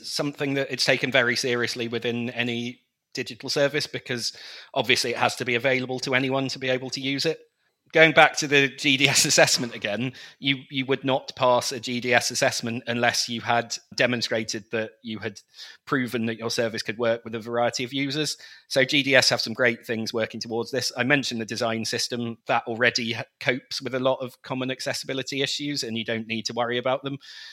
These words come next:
They've also got an accessibility lab you can go to. And if you go there, they've basically got tools that can make it seem as if you are a user of various assistive technologies. But I don't think accessibility just comes down to,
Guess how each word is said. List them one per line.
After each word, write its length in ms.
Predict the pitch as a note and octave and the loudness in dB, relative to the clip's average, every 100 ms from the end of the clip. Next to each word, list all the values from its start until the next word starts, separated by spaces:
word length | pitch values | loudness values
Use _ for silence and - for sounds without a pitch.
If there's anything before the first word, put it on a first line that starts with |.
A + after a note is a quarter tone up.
| - - | -20 2
They've 180 | B2+ C3+ | 4 4
also 260 | C3 C3+ | -2 -2
got 220 | B2 B2+ - - | 2 0 0 -6
an 120 | B2 | -4
accessibility 760 | C3 - C3 C3+ C#3+ C#3+ - C3+ | -2 0 0 0 0 0 -2 0
lab 300 | C#3+ D3 D3+ C3 | 2 2 0 -8
you 160 | C3+ | -6
can 140 | D3 C3 | -4 0
go 180 | C#3+ C#3+ | 0 0
to. 180 | D#3+ D#3 _ _ _ _ _ | -4 -6 _ _ _ _ _
And 380 | A#2+ A#2+ A#2+ A#2 | 2 2 2 -4
if 180 | A#2+ B2 | -6 -4
you 80 | |
go 140 | B2 B2 | 0 2
there, 400 | A#2+ A#2 A2+ A2 - _ | 4 4 4 0 -8 _
they've 160 | - A2+ | -4 -4
basically 360 | B2 A2+ A#2+ A2+ | -2 -4 -8 -4
got 240 | A#2 - | -4 -4
tools 420 | - A#2+ A2+ G#2 - | -4 -4 -4 -10 -6
that 180 | A2 A2 - - _ _ _ - | -6 -6 -8 -10 _ _ _ -4
can 180 | B2+ | 0
make 240 | B2+ B2+ - | 4 2 2
it 120 | C3 | 0
seem 260 | - B2+ A#2+ | 2 2 0
as 120 | A2+ | 0
if 220 | A#2 - A#2+ | -2 -4 -10
you 160 | B2+ A#2+ | -2 4
are 360 | A#2+ A#2 A#2 A#2 - | 6 6 4 2 -6
a 60 | A#2+ | -6
user 400 | A#2+ A#2 A#2 A2+ | -4 -4 -2 -4
of 80 | |
various 380 | G#2+ A#2+ A2+ A2 | 0 2 2 0
assistive 420 | B2+ - - B2+ | -2 -2 -2 -2
technologies. 720 | - C#3 C#3 C3+ C3+ D3 - - _ _ - | -6 -6 -4 -4 -2 -2 -4 -10 _ _ 2
But 120 | D3 | 4
I 40 | C#3 | 8
don't 240 | F3+ E3 | 6 4
think 240 | E3+ C#3+ | 0 0
accessibility 840 | C#3 C#3 D3 C3 C3+ C3+ B2+ - B2+ | -2 -2 0 0 -2 -2 -2 -2 -6
just 260 | - B2+ - | 0 0 2
comes 220 | C3 A2+ | -2 0
down 220 | A#2+ A2 | -2 -4
to, 140 | B2 | -8